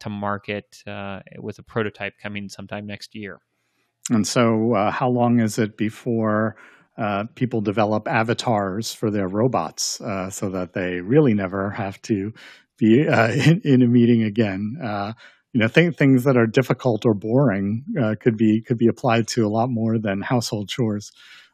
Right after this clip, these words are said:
Speaker 2: uh, in, in some cases. Uh, so, um, so yeah, this is a,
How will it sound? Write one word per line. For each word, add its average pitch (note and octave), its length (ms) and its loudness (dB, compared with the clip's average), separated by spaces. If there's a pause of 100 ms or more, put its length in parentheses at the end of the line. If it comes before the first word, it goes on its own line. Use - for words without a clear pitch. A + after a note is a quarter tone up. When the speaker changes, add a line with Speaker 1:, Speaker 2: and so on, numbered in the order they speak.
Speaker 2:
uh, G#2 260 2
in, C#3 220 2
in B2+ 100 4
some A2 220 0
cases. A2 600 0
Uh, B2 320 2
so, C#3+ 480 8
um, C3 260 6 (480)
so - 160 4
yeah, G#3+ 240 10
this F3+ 320 2
is A3+ 180 2
a, F#3+ 260 4